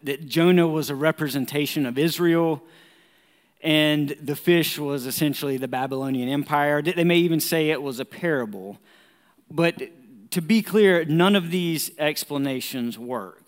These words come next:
They simply don't fit upon further, uh, once you actually dive into the descriptions of each, because really the only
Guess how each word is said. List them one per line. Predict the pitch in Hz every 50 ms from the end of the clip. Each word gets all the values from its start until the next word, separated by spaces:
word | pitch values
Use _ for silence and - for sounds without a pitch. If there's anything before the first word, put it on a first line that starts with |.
| - -
They | 101 127 131 143 143
simply | - - - 170 170 160 165 156 160 151 143
don't | 135 123 - 139 135 113 160 151 151 139 135 110 101
fit | - - - - - - 196 147 113 104 - - - - _ _ _ _ _ _ _ _ _ -
upon | - 135 - - - 170 156 151 147 143 143 139 - -
further, | - - 175 165 165 165 160 156 156 147 139 143 139 117 110 107 151 156
uh, | - 165 143 160
once | 170 151 170 165 - 165
you | 170 160
actually | 160 170 160 - 156 151 139
dive | 135 127 156 139 139 143 143 135 143
into | 143 143 139 139 131 - 147
the | 135 127
descriptions | 123 127 - - - 147 143 - - 139 135 117 120
of | 123 139
each, | 143 143 147 - - - - - - - - -
because | - 160 175 170 143
really | 214 262 240 202
the | 165 208
only | 202 196 214 240 247 240 226 208 202 - -